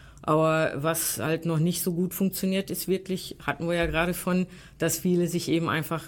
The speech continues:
wirklich nicht trauen, meiner Meinung nach, bei uns in den Laden zu kommen. Und ich glaube, es ist ja im Grunde genommen, äh,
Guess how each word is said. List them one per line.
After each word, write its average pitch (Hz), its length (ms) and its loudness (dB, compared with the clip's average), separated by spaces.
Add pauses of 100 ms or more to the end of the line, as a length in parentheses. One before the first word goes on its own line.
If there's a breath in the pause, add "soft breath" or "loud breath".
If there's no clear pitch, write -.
wirklich 156 400 -4
nicht - 380 -4 (160)
trauen, 156 340 0
meiner 147 280 0
Meinung 143 340 -2
nach, 147 240 0 (400 loud breath)
bei 156 80 -2
uns 156 260 0
in 156 100 0
den 151 120 0
Laden 156 260 0
zu - 140 -2
kommen. 147 260 -2
Und 151 140 -2
ich 147 100 -4
glaube, 165 380 2 (380 loud breath)
es 156 160 2
ist 175 160 0
ja 185 140 6
im 175 160 4
Grunde 185 240 4
genommen, 185 360 4
äh, - 500 -4